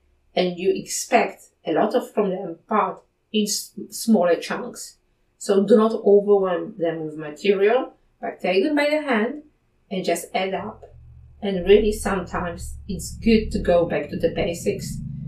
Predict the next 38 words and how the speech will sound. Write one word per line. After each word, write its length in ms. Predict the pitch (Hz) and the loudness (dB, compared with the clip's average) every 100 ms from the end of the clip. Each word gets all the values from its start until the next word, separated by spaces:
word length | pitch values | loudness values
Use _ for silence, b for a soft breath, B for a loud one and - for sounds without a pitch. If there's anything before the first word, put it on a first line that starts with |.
| - - | -10 -6
before 560 | 208 196 208 190 185 180 | -2 0 2 2 2 0
you 520 | 185 175 175 - - - - | 0 2 0 -4 -10 -14 -12
try 640 | - - 214 170 170 170 - | -2 4 6 6 4 2 0
and 300 | 175 165 151 | 0 0 -4
do 100 | 180 | -8
something 420 | - 180 180 165 | -6 -8 -4 -4
really 220 | 156 196 - | -4 -8 -8
complicated. 640 | - - 196 - - - - b b b | -8 -6 -4 -4 -6 -8 -12 b b b
Like 160 | 180 | 2
I'd 160 | 175 185 | 2 0
say, 380 | - 190 180 165 | 2 2 2 0
before 500 | 196 - 196 190 185 | -4 0 2 2 0
you 160 | 175 | -2
start 380 | 170 208 165 170 | -2 -2 -2 -2
playing 300 | - 170 175 | 0 0 0
jazz, 520 | 175 170 190 214 - - _ | 2 4 4 -2 -12 -18 _
you 140 | - 190 | -8 -4
need 180 | 170 - | -4 -4
to 80 | |
know 160 | 180 160 | -4 -2
the 80 | 170 | 0
notes 420 | 175 180 185 - | 0 -2 -4 -6
and 140 | - 165 | -6 -4
you 60 | |
need 180 | 160 165 | -4 -6
to 80 | - | -8
practice 480 | - - - - - | -8 -8 -6 -10 -8
classical 440 | - - 151 - | -8 -6 -6 -4
music. 420 | 156 151 151 277 - | -4 -4 -2 -4 -2
Second 380 | - - 302 | 0 2 4
thing 180 | 294 311 | 6 6
is, 260 | 302 302 302 | 8 6 4
um, 640 | 247 262 254 247 269 254 - | 4 4 4 2 -8 -8 2
and 160 | 208 | 6
I 60 | 196 | 6
want, 300 | 196 196 202 - | 6 4 0 -2
like, 340 | 202 180 175 - | 6 6 6 0
uh, 600 | - - 208 - 175 | -14 -14 -10 0 4